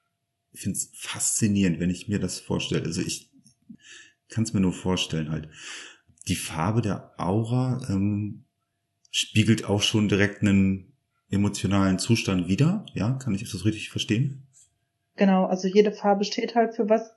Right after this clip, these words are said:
Speaker 2: Ich hab das jetzt auch nicht so richtig drauf, aber,
Speaker 1: Ja.
Speaker 2: ähm, du hast halt jede Farbe, die dann quasi für einen Gemütszustand oder wie es dir halt geht, äh, spricht oder steht, ja.
Speaker 1: Hm.
Speaker 2: Ja.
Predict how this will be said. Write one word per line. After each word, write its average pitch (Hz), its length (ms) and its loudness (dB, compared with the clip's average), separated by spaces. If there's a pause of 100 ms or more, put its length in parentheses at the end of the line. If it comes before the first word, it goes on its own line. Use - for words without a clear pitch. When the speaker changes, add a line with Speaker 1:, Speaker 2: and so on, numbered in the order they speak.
Speaker 2:
Ich - 200 -12
hab 185 140 -6
das 180 160 -8
jetzt 180 160 -10
auch 175 60 -8
nicht 180 180 -8
so - 80 -20
richtig 175 240 -8
drauf, - 320 -2
aber, 175 240 -4 (160)
Speaker 1:
Ja. 131 460 0
Speaker 2:
ähm, 175 540 -4 (220)
du 190 380 -4
hast 196 180 4
halt 190 120 -4
jede 196 160 4
Farbe, 196 340 4
die 190 100 2
dann 185 320 0
quasi 180 300 -2
für 185 160 -8
einen 180 200 0
Gemütszustand 180 840 0
oder 170 180 -4
wie 175 60 -4
es 180 160 -6
dir 160 160 -8
halt 156 220 -8
geht, 160 280 -4 (140)
äh, 170 120 -12
spricht - 480 -8
oder 175 120 -4
steht, - 480 -4
ja. 185 260 -4 (720)
Speaker 1:
Hm. - 360 -10 (920)
Speaker 2:
Ja. - 240 -4